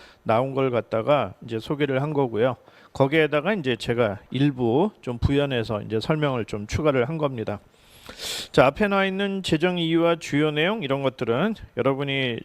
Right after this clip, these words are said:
오늘 수업 다 들으신 다음에 그 다음에 복습할 때 한번 그냥 쭉 읽어보세요. 어, 아, 오늘 내가 이런 내용을 배웠구나 이런 생각이 이제 드실 겁니다.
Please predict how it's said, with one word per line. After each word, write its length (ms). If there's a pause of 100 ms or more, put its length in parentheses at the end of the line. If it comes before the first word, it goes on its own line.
(140)
오늘 320
수업 300
다 160
들으신 500
다음에 460 (340)
그 100
다음에 420 (180)
복습할 580
때 400
한번 300
그냥 280
쭉 360
읽어보세요. 580 (280)
어, 100
아, 200
오늘 300
내가 200
이런 280
내용을 280
배웠구나 560 (300)
이런 220
생각이 360
이제 140
드실 260
겁니다. 520